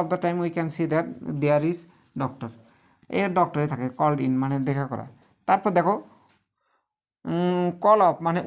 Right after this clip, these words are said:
উঠিয়ে নেয়া, the strike call, called was called up মানে উঠিয়ে নেয়া হলো, উঠিয়ে নেয়া হলো। এখন দেখো, এক্ষেত্রে স্ট্রাইক হতে পারে,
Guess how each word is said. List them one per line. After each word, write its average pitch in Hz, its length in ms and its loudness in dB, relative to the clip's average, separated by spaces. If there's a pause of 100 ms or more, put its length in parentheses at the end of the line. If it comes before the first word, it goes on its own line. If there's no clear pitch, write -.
উঠিয়ে 214 360 2
নেয়া, 117 180 0 (1000)
the 175 100 6 (100)
strike 202 340 2 (320)
call, 180 220 4 (520)
called 175 240 4 (120)
was 170 180 4 (140)
called 170 240 4
up 107 80 -6 (640)
মানে 165 140 0 (100)
উঠিয়ে 196 280 -2
নেয়া 175 160 2 (300)
হলো, 123 180 -2 (800)
উঠিয়ে 196 280 0
নেয়া 185 160 2 (280)
হলো। 139 160 0 (200)
এখন 196 160 2 (100)
দেখো, 175 180 2 (1600)
এক্ষেত্রে 208 380 -2
স্ট্রাইক 175 400 6
হতে 190 240 2
পারে, 165 200 4